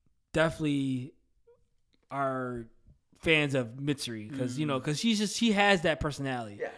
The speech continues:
Speaker 1: Very bubbly, very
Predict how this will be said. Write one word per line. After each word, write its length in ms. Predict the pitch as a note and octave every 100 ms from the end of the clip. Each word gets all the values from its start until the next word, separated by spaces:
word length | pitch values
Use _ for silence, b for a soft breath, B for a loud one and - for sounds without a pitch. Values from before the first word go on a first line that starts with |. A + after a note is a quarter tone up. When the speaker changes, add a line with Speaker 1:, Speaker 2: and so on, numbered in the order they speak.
| D3
Speaker 1:
Very 200 | E3+ F#3
bubbly, 760 | E3 D#3+ D#3 E3 D#3+ D#3+ D#3+ D3+ b b b b
very 880 | C#3+ E3 F3 F3 F3 F3 E3+ E3 D#3